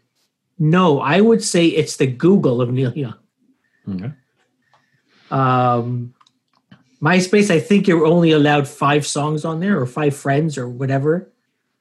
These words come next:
Speaker 2: I have no
Speaker 1: This,
Speaker 2: idea.
Speaker 1: this, this is, like, everything.
Speaker 2: I have no idea.
Speaker 1: Everything Neil Young. <clears throat> So, so maybe he does. And I know at least one of his kids, uh,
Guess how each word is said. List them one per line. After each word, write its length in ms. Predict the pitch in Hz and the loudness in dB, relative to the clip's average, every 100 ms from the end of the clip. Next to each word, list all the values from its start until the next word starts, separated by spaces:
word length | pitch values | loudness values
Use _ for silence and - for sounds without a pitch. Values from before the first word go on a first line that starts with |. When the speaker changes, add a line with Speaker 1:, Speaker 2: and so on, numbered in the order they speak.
| _ _ - | _ _ -16
Speaker 2:
I 40 | |
have 160 | - - | -16 -4
no 20 | |
Speaker 1:
This, 140 | 147 143 | -4 -4
Speaker 2:
idea. 120 | - | -2
Speaker 1:
this, 220 | 170 - | -4 -2
this 220 | 160 175 | -2 2
is, 120 | 196 | 2
like, 300 | 165 151 - - | 2 0 -4 -4
everything. 680 | 170 143 143 131 135 107 - _ _ _ _ _ - | -2 0 0 0 -2 -8 -10 _ _ _ _ _ -14
Speaker 2:
I 120 | - | -12
have 160 | - 87 | -10 -10
no 260 | 87 90 85 | -10 -12 -12
idea. 260 | 87 - - _ _ | -14 -14 -16 _ _
Speaker 1:
Everything 640 | - 151 135 131 123 131 127 | -4 -2 0 -2 -2 -4 -2
Neil 180 | 120 | -4
Young. 220 | 120 107 107 - - - - - - - - | -8 -12 -16 -20 -20 -20 -20 -20 -20 -20 -10
<clears throat> 720 | 214 202 - 262 240 165 127 - _ _ - - - - _ _ - - - - - | -8 -4 0 2 2 2 -2 -10 _ _ -20 -20 -20 -20 _ _ -20 -20 -20 -20 -10
So, 460 | - - 254 247 247 | -4 0 2 2 0
so 260 | - 233 | 0 4
maybe 480 | 214 202 254 247 277 | 6 6 4 4 4
he 160 | 208 214 | 6 4
does. 600 | 143 151 226 - - - _ | 4 0 0 -2 -6 -12 _
And 140 | 180 170 | -2 0
I 80 | 165 | 2
know 520 | 156 165 170 185 156 | 2 2 4 2 0
at 200 | - 160 | -4 -4
least 240 | 170 160 147 | -2 -4 -2
one 180 | 151 | 0
of 100 | 160 | 0
his 160 | 170 170 | -2 -6
kids, 580 | - 180 226 - - - _ _ _ _ _ _ _ - | -2 0 0 -4 -16 -18 _ _ _ _ _ _ _ -4
uh, 400 | 143 131 135 135 | -2 0 -2 -4